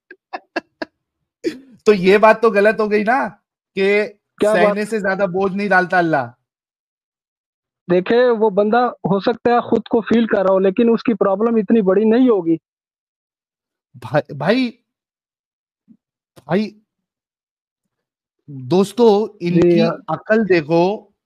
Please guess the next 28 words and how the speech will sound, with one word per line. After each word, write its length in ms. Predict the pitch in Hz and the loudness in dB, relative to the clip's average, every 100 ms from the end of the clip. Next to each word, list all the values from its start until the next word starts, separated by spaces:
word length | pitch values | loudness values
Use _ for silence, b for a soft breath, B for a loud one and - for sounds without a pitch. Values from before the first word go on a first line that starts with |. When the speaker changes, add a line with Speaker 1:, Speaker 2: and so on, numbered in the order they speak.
| - | -10
Speaker 1:
इनकी 500 | 180 190 220 220 - | -8 -6 -6 -6 -2
अकल 380 | 160 156 214 190 | -2 2 2 4
देखो, 400 | 156 127 160 190 180 | 2 0 -2 -2 -2
ये 120 | 185 | -4
कह 260 | 180 165 | 0 0
रहा 220 | 170 175 165 | 2 2 2
है 360 | 147 151 202 - _ _ _ _ 185 | 0 -2 -4 -6 _ _ _ _ 0
कि 380 | 202 220 - _ _ _ _ 180 | 2 0 -4 _ _ _ _ -8
उसकी 340 | 180 - 226 | -8 -6 -8
सोच 380 | - 214 233 208 | -4 2 2 2
गलत 300 | 220 208 190 | 2 2 2
है, 240 | 127 95 _ _ _ _ _ _ | -4 -8 _ _ _ _ _ _
उसको 280 | 170 - 208 | -10 -8 0
जो 160 | 208 214 | 2 4
Speaker 2:
अच्छा, 80 | 214 | 2
Speaker 1:
ये 100 | 208 | 2
Speaker 2:
कोई 120 | 185 | 2
Speaker 1:
लग 120 | - | 2
Speaker 2:
एक 60 | 214 | 2
Speaker 1:
रहा 140 | 202 | 2
Speaker 2:
बंदा 180 | 190 285 | 2 0
Speaker 1:
है, 60 | |
Speaker 2:
आप 60 | 262 | 0
Speaker 1:
यानी 120 | 277 | -2
Speaker 2:
सामने 320 | 202 254 269 | -2 -2 0
लेके 280 | 262 226 208 | 0 -2 0
आओ। 80 | 202 | 2
Speaker 1:
रुक, 180 | 240 | 0